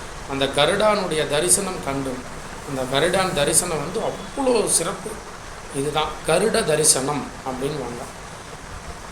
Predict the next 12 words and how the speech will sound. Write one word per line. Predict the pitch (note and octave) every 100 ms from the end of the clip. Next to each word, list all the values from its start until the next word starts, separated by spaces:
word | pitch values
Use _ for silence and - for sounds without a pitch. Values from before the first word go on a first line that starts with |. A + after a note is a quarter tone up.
| - - D3
அஹ், | C#3 C3+ C3 C3+ C3
ஞாயிற்றுக்கிழமை | D3 E3 D#3+ D#3 C#3+ C#3
இருந்து | C#3 F3 G#3 - - - - - - -
சனிக்கிழமை | - - - D3 F3+ - E3+ D3 C#3
வரையிலும் | C#3+ E3+ C#3
கருடான் | B2+ D3+ D#3 D#3
தரிசனம் | C3 C#3 C3+ C#3 C3
கண்டால் | A#2 A#2 G#3 B3+ - - - - - C3
இவ்வளவு | E3 F#3+ F3 D#3 C#3+ -
பலன்கள் | B2+ E3+ F3 E3+
உண்டுன்னு | D#3 B2 A#2+ C#3+
சொல்லிட்டு | E3 A2+ -